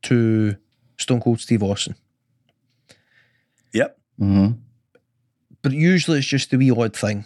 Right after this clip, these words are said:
Speaker 1: right? The wee mannerism or a move or whatever, just a wee thing. But
Speaker 3: Mm-hmm.
Speaker 1: watching Dynamite this week, it occurred to me that Mox has,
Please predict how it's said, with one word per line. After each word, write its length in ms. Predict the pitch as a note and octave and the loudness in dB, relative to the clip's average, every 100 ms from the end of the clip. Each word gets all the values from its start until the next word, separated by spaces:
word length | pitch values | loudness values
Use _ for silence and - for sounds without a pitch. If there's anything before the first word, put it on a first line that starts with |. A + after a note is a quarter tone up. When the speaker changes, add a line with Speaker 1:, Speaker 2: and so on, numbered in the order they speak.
| _ | _
Speaker 1:
right? 240 | - G#2 G2 | -6 -4 -4
The 80 | - | 0
wee 100 | B2 | 0
mannerism 1040 | A#2+ A2+ A2+ A#2 A#2 A2+ A2+ A2 G#2+ G#2+ _ _ _ _ _ _ _ - | 2 2 2 2 0 0 0 0 -2 -4 _ _ _ _ _ _ _ -6
or 160 | A2 G2+ - - | -2 -2 -4 -4
a 140 | G#2 | 0
move 640 | A#2 A2+ A2+ A2 A2 G#2 | 2 2 4 2 0 -2
or 100 | G2+ - - | -6 -10 -4
whatever, 480 | - - A2+ - - _ | -4 -2 -6 -6 -16 _
just 180 | - A2+ | -8 -6
a 40 | G#2+ | -2
wee 140 | G#2 | -4
thing. 260 | - G#2+ - _ - - _ _ - | -2 -4 -6 _ -20 -20 _ _ -2
But 100 | A2 | 0
Speaker 3:
Mm-hmm. 80 | A#2+ | 2
Speaker 1:
watching 320 | - - F3 | 0 -2 -2
Dynamite 460 | B2+ B2 C3 A#2+ A2 | -2 -2 -2 -2 -2
this 240 | A2+ - | -2 0
week, 400 | A#2 - - - _ _ _ _ _ _ _ _ - | -2 -2 -8 -20 _ _ _ _ _ _ _ _ -6
it 120 | C3 - | -6 -6
occurred 360 | - C3+ B2+ - | -6 -4 -4 -2
to 60 | |
me 240 | C3 A2+ _ - | -2 -2 _ -2
that 200 | A#2 F2+ | -2 2
Mox 600 | B2+ A#2+ D3+ - - - | 2 2 0 -2 -6 -6
has, 640 | - - A#2+ A#2 A#2 A2+ | -6 0 2 4 2 0